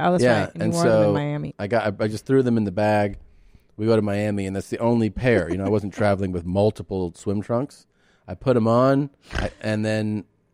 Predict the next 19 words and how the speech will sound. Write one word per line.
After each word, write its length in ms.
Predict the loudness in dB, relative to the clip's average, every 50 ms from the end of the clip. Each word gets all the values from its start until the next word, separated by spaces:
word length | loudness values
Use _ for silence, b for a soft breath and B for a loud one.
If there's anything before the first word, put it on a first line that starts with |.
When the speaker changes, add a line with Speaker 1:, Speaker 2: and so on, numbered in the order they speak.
| _ _ _
Speaker 2:
I 100 | -8 -6 -4
walk 260 | 0 0 0 2 2
in 80 | 0 -2
the 140 | -2 0
ocean, 240 | 0 0 0 2 2
I 40 | 0
walk 300 | 2 2 0 0 0 0
out, 280 | 0 0 0 0 -2 _ _ _ _ _
Speaker 1:
<laughs> 200 | _ _ _ _
Speaker 2:
see-through, 580 | -20 -10 -4 -2 -2 -2 -4 -6 -14 -14 -14 -18 _ _ _
completely 580 | -10 -10 -10 -10 -12 -10 -8 -8 -6 -6 -8 -12
see-through. 160 | -4 0 2
Speaker 1:
And 100 | 4 4
they 120 | 6 4
were 200 | 4 4 4 4
white. 680 | 2 2 2 2 2 4 4 4 2 0 -2 -6 -10 -12 _ -4
Speaker 2:
Yeah, 220 | -2 -2 -2 -2
white 340 | 0 2 2 2 2 2 -2
see-through. 420 | -14 -14 -16 _ _ _ -20 -20